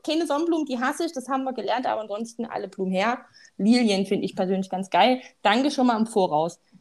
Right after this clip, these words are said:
So, weil ich finde, Sozialität kann einfach unterstützt werden. Da war ich im Impfzentrum, da haben die mich geimpft und dann hat wie immer, wie nach der, wie immer vor allem, jetzt hätte ich schon mehrere Impfungen. Oh Gott, BioNTech, werde ich mir jede Woche spritzen.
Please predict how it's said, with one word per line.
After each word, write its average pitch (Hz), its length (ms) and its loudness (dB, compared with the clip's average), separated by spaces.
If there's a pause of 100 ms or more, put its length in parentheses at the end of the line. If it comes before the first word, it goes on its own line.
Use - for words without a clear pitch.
(160)
So, - 380 -6
weil - 340 -6
ich 185 120 -14
finde, 202 240 0
Sozialität 196 840 0
kann 165 160 -10
einfach 180 240 -8
unterstützt 180 460 -6
werden. 220 180 4
Da 226 100 4
war 208 120 8
ich 294 80 2
im 302 100 6
Impfzentrum, 359 680 2
da 349 100 2
haben 262 160 0
die 269 80 -4
mich 262 180 -4
geimpft 359 400 0
und 311 80 -4
dann 277 140 -2
hat 262 180 0
wie 254 160 -2
immer, 339 260 0
wie 277 120 0
nach 262 160 -2
der, 262 180 -4
wie 185 140 -2
immer 262 180 6
vor 240 100 2
allem, 220 160 2
jetzt 190 140 -6
hätte 233 100 -2
ich 226 80 -6
schon 202 140 -6
mehrere 220 380 -2
Impfungen. 247 560 0
Oh 202 220 4
Gott, 190 220 -2
BioNTech, 302 560 -2
werde 185 140 -2
ich - 80 -14
mir 190 80 -6
jede 208 220 -2
Woche 269 200 -2
spritzen. 196 640 -8